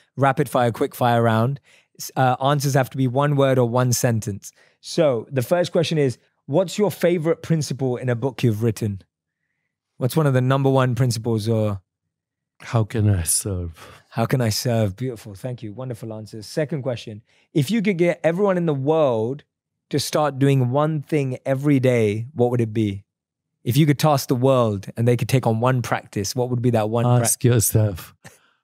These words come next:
Speaker 2: "Who am I? What am I?" And see what happens.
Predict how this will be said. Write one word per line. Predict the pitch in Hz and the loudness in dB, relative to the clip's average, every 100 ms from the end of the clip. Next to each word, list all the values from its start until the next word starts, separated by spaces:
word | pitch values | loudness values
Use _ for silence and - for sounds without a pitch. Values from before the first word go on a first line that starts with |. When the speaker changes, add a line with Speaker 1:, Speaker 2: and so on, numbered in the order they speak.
| _ - | _ 2
Speaker 2:
"Who | 117 110 | 4 6
am | 104 | 4
I? | 101 98 90 - | 4 2 -2 -4
What | 101 110 - | 0 2 2
am | 98 95 | 2 0
I?" | 90 85 - _ _ _ _ _ _ | -2 -6 -10 _ _ _ _ _ _
And | 104 95 | -4 0
see | 110 | 0
what | 101 95 | 2 2
happens. | 90 92 95 87 - | 0 -2 -4 -8 -8